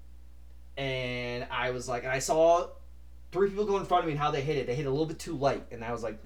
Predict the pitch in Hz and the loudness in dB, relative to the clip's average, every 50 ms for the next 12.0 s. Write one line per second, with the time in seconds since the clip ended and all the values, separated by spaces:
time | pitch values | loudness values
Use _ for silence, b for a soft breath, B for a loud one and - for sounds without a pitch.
0 | - 117 110 104 - - 127 117 120 123 135 117 107 117 131 131 - - - 135 | -12 -12 -12 -12 -8 -6 -4 -4 -4 -4 -6 -8 -8 -6 -6 -6 -6 -6 -4 -2
1 | 127 120 107 104 117 123 127 147 160 170 156 165 156 143 - 156 139 127 123 143 | -2 -2 -2 -4 -4 -4 -2 -2 -2 0 0 0 -2 -2 -2 -2 -2 0 2 4
2 | 143 131 120 113 B B B B B B B - 131 147 135 120 110 - - 185 | 4 4 4 0 B B B B B B B -6 -4 -2 -2 -2 -4 -4 -6 -4
3 | 175 165 147 147 143 - 165 147 120 123 117 110 113 110 110 107 110 110 - - | -4 -4 -4 -4 -4 -2 0 0 0 0 -2 -4 -6 -8 -8 -8 -10 -10 -8 -6
4 | 127 127 117 117 113 113 117 113 113 - - 123 127 123 - 135 127 139 143 147 | -4 -2 0 0 0 -2 -4 -6 -8 -8 -8 -8 -4 -2 2 2 4 4 2 2
5 | 135 139 135 131 135 - 117 113 110 113 127 123 123 120 120 113 107 104 101 B | 0 -2 -2 -2 -2 -2 -4 -6 -4 -2 0 0 0 0 0 -2 -4 -6 -10 B
6 | B B B B B B B B B B B B - - - - - 156 151 - | B B B B B B B B B B B B -16 -16 -4 0 2 2 2 2
7 | 156 135 127 - - - 135 123 117 117 120 156 165 156 156 - 147 147 147 143 | 0 -2 -4 -6 -10 -12 -10 -8 -6 0 4 4 6 4 4 0 -2 -2 -2 -2
8 | 143 - - 123 110 110 - - - - 143 139 139 143 165 160 165 160 147 131 | -2 -2 -2 -2 -2 -2 -6 -10 -8 -4 0 2 2 2 2 0 -2 -2 -4 -4
9 | - - - 165 156 147 - 139 120 117 117 113 127 123 120 123 123 123 127 131 | -6 -6 -4 -4 -4 -4 -4 -6 -6 -4 -4 -6 -6 -6 -6 -4 -4 -2 -2 -4
10 | 127 - - - 131 123 120 117 117 113 - - 151 131 - - - - 139 131 | -4 -8 -10 -6 -4 -2 0 0 -2 -4 -6 -6 -8 -8 -8 -8 -6 -4 -2 -2
11 | - - - 101 101 - - - 131 120 - - - - - - - - - | -2 -4 -6 -8 -8 -8 -8 -8 -8 -8 -8 -10 -10 -10 -10 -10 -10 -10 -12